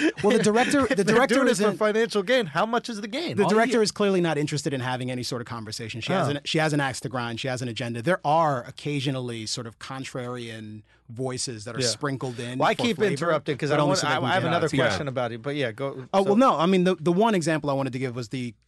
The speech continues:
Speaker 2: co-, the Correction Corporation of America, which is a private, uh, private prison, um, company,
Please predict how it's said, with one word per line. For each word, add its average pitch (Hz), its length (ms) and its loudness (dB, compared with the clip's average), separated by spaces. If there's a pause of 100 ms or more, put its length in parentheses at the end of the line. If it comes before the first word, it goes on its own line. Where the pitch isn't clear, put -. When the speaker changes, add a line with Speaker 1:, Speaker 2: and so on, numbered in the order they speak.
(160)
Speaker 2:
co-, - 160 -8
the 131 160 -6
Correction 143 440 -2
Corporation 123 380 -6
of 110 60 -10
America, 110 360 -10
which 110 140 -14
is 113 80 -12
a 101 40 -12
private, 123 520 -6
uh, 113 200 -12
private 131 320 -10
prison, 110 540 -12
um, 107 340 -12 (260)
company, 107 500 -8